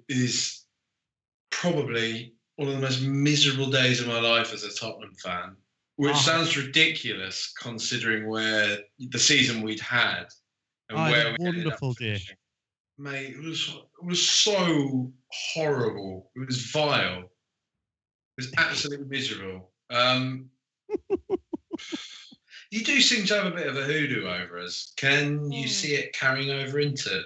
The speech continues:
Speaker 1: into this fixture? I mean, uh, what do you make of Spurs at the moment?
Speaker 2: Well, I, I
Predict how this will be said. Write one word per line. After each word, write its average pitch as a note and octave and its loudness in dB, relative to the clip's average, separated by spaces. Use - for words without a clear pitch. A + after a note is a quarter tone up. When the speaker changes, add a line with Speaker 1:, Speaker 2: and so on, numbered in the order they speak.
Speaker 1:
into B2+ -4
this F2+ -4
fixture? - -4
I - 0
mean, G#2+ 2
uh, - 2
what D3+ 2
do D3+ 6
you D#3 6
make G#2 0
of G2 -6
Spurs F#2 -4
at E2 -12
the F#2 -14
moment? F2+ -6
Speaker 2:
Well, D#3+ 0
I, D#3+ 0
I E3+ 2